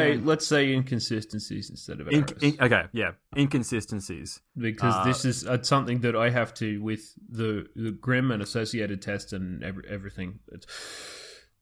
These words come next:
Speaker 2: something's, something's not wrong when it's inconsistent.
Speaker 1: Yep.
Speaker 2: Um,
Speaker 1: No,
Speaker 2: and
Speaker 1: I
Speaker 2: it's
Speaker 1: think
Speaker 2: not
Speaker 1: that's a
Speaker 2: necessarily inconsistent when it's wrong.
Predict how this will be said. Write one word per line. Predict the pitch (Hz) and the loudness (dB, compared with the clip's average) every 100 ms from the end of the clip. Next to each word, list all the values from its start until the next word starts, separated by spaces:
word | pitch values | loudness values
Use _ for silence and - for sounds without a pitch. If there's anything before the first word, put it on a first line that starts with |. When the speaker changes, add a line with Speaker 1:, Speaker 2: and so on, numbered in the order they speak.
| _ _ _ _ _ _ - | _ _ _ _ _ _ -2
Speaker 2:
something's, | - 185 185 185 165 135 - - | 4 4 4 2 2 0 -4 -8
something's | - 160 165 139 | -2 0 2 4
not | 147 131 | 2 4
wrong | 131 123 120 | 4 4 2
when | 110 | -2
it's | 104 | -4
inconsistent. | 110 104 101 - - - - _ _ _ _ _ _ _ _ _ _ - | -6 -6 -8 -8 -12 -14 -18 _ _ _ _ _ _ _ _ _ _ -8
Speaker 1:
Yep. | 95 - _ | -6 -6 _
Speaker 2:
Um, | 117 | -2
Speaker 1:
No, | 113 | 4
Speaker 2:
and | |
Speaker 1:
I | 120 113 | 6 6
Speaker 2:
it's | 117 123 | 4 2
Speaker 1:
think | |
Speaker 2:
not | 123 | 4
Speaker 1:
that's | 139 135 | 4 4
a | |
Speaker 2:
necessarily | 131 135 127 127 | 4 6 6 4
inconsistent | 123 120 - 113 113 101 | 2 0 -2 -4 -4 -6
when | 104 | -6
it's | 98 | -6
wrong. | 110 78 62 | -6 -6 -10